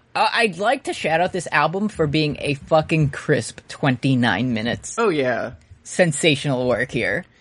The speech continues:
Speaker 2: I see the cover and I say, "Oh, I don't like guppies and bags. I don't know if I'm gonna like this one."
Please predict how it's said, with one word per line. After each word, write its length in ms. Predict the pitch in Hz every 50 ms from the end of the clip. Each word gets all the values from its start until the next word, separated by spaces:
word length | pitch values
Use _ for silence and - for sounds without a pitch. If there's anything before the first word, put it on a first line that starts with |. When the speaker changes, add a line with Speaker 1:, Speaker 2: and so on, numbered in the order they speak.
| - - -
Speaker 2:
I 120 | 180 202
see 180 | 226 - 302 311
the 140 | 320 311 -
cover 360 | - 208 202 202 196 190 170
and 140 | 151 147 147
I 80 | 147
say, 280 | 139 - - 147 143 143 -
"Oh, 140 | - 151 147
I 140 | 143 147 165
don't 160 | 175 165 139
like 220 | 143 135 135 131
guppies 360 | 131 131 123 - 127 131 123 120
and 100 | 123 123
bags. 380 | 123 117 117 117 117 117 120
I 140 | 123 135 139
don't 100 | 147 139
know 120 | 139 135 127
if 80 | -
I'm 160 | 127 123 127 123
gonna 160 | 123 123 123
like 200 | 123 127 127 131
this 280 | 135 123 127 127 -
one." 420 | 123 110 101 98 90 90 98 -